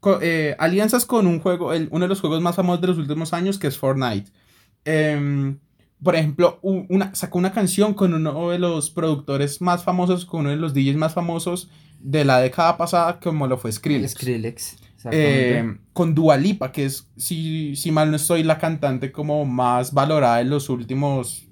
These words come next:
Speaker 1: ¿qué? Dos años.
Speaker 2: Dos años, yo creo.
Speaker 1: Este man ha hecho cosas excelentes.
Speaker 2: No, y que avanza, o sea, el man tiene una presencia, pues, que ya el mu-,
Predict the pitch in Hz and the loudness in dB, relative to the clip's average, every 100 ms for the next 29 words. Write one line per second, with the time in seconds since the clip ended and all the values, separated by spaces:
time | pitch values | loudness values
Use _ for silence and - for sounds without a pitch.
0 | - 143 - 127 135 160 113 139 160 165 | -14 -10 -6 -2 2 2 2 0 0 0
1 | 147 135 135 135 127 - _ _ _ _ | 0 -2 -2 -4 -6 -10 _ _ _ _
2 | _ - _ - - - - 143 143 180 | _ -20 _ -20 -12 -6 -2 0 2 2
3 | 208 202 202 196 208 208 220 - 202 - | 2 0 -2 -2 0 0 -2 -4 -6 -4
4 | - 131 127 135 254 302 190 190 208 - | -2 0 -2 -4 -6 -2 2 4 2 0
5 | 147 147 294 339 196 147 143 147 147 143 | 0 0 -2 0 0 0 0 0 0 -2
6 | 160 151 156 151 151 151 - 190 202 220 | -4 -2 -2 0 0 -2 0 0 2 0
7 | 226 240 190 175 175 185 190 220 196 180 | 0 0 0 0 -4 -6 -8 -4 0 0
8 | 170 170 131 | 0 -6 -8